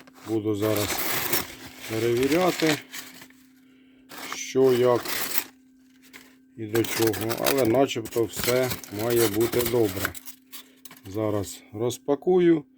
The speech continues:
завантажу інкубатор, порахую та покажу. І так,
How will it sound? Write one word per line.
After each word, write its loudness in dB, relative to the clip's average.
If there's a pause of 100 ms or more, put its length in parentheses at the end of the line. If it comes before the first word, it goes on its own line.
(340)
завантажу 0
інкубатор, 2
порахую 2 (560)
та -4
покажу. -6 (3500)
І 4
так, 0